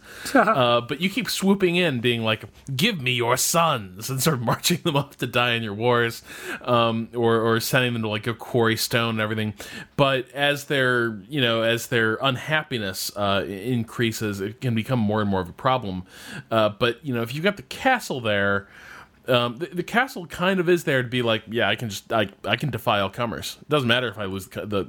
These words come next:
Speaker 2: lose the people, really. I can, I can, I can survive that."
Speaker 1: I mean, so much of,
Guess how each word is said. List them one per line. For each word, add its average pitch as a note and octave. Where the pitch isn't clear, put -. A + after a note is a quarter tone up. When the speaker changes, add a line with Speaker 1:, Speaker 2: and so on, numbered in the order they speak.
Speaker 2:
lose A#2+
the G2+
people, -
really. F#2
I G2
can, G#2
I A2
can, A2
I G#2+
can G2+
survive G2
that." -
Speaker 1:
I G#3+
mean, G#3+
so -
much E3+
of, C#3+